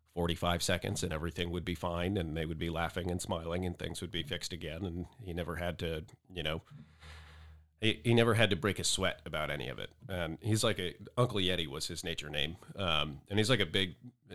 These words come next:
you know, a big dude. He's, like, six three, six four, like, over two hundred pounds. Like, he's a, he's a large man. Um, and I think that lends itself to a little bit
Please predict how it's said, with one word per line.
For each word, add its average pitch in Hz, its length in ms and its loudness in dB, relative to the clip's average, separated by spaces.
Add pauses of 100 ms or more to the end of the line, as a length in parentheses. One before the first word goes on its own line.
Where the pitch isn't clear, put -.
(220)
you 120 100 2
know, 92 120 4
a 82 40 -2
big 98 220 -2
dude. - 240 -2
He's, 85 160 -6
like, 80 180 -4
six - 220 -4
three, 85 320 -4 (200)
six - 280 -6
four, 80 420 -4
like, 78 300 -6 (580)
over 85 300 0
two 101 180 -2
hundred 85 240 -4
pounds. 80 400 -2
Like, 78 160 -4
he's 90 140 -4
a, 85 120 -6 (140)
he's 120 160 0
a 110 60 0
large 95 260 2
man. 78 280 -2 (180)
Um, 80 320 0
and 90 80 -2
I - 80 -2
think 87 240 -4 (680)
that 92 280 2
lends 95 240 2
itself 92 380 0
to 92 160 0
a - 20 0
little 90 280 0
bit 78 200 -2